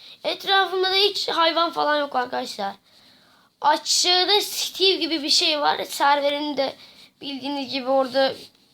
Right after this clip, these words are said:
ne lan orada? Ha, multiplayer biliyorsunuz.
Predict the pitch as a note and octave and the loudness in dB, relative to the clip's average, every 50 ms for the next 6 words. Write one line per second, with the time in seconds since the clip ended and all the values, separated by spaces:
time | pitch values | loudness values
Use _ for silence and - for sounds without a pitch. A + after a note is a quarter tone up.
0 | _ _ - - - B3 A#3+ A#3 A#3 A3+ A3 A3+ A3 G3+ G3 G3+ G3 A3+ C4 C4 | _ _ -20 -12 -8 -6 -6 -4 -2 -2 -2 -2 -2 -4 -4 -6 -6 -4 -4 -4
1 | A#3+ A#3 G#3 G#3+ A#3 B3 C4 B3+ - - - C#4+ B3+ A#3 A3 A#3 A#3 A#3 A#3+ B3 | -4 -4 -6 -8 -8 -8 -8 -10 -10 -6 -4 -2 -2 -2 -4 -6 -10 -8 -4 -4
2 | A#3 A3+ A3 - - - A3 - - - - | -4 -4 -6 -8 -10 -10 -8 -8 -8 -8 -12